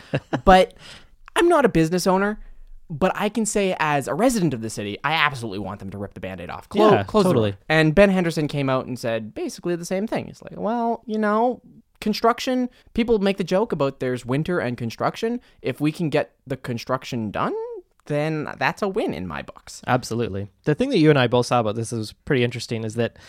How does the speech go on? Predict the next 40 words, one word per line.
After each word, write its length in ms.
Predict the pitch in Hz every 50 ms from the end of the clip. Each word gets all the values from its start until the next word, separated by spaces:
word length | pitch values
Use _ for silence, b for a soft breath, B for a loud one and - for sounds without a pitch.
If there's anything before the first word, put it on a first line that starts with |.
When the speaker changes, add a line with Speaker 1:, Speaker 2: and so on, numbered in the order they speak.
| B B B B B B
Speaker 1:
uh, 200 | - 127 120 117
Transed 560 | - - - 180 185 202 196 175 185 180 160 - _ -
ultimately 440 | 151 175 180 - 190 190 170 170 151
has 140 | 160 143 -
the 60 | 135
power 360 | - - - 156 156 151 151
to 120 | 143 - 117
decide 720 | - 117 - - - 160 170 156 92 87 - - - - _ _ _ -
whether 260 | - 127 123 117 117
they 120 | 113 120 113
wanna 180 | 113 113 110
fully 220 | - - 117 113 104
close 220 | - - 117 107 98
the 80 | - -
avenue 380 | 107 107 107 107 110 107 101
or 80 | 98 98
not. 360 | 101 98 104 131 - - - - - -
Um, 280 | 120 110 107 110 110
but 100 | 107 107
a 40 | 110
spokesman 440 | - - 123 117 - - - 110 104
said 260 | - - 110 107 101 101
that 200 | 110 104 - _
they 180 | - 110 107 101
would 280 | 104 104 98 104 - - _ _ -
integrate 340 | 143 139 120 117 110 107 -
public 260 | 123 104 98 90 -
feedback 480 | - 123 110 107 110 104 101 104 - -
and 260 | 104 101 98 101 b b b b b b b
hold 180 | - 156 139 135
another 240 | 135 131 127 120 117
public 320 | - 135 117 113 - -
meeting 240 | 120 117 113 113 110
in 140 | 104 101 -
April 400 | - 123 120 - - 117 98 95
to 140 | 95 - 113
announce 320 | 104 101 98 95 95 -
its 180 | 110 - - -
decision. 480 | - 101 - - 127 107 101 98 92 95
And 180 | 98 98 92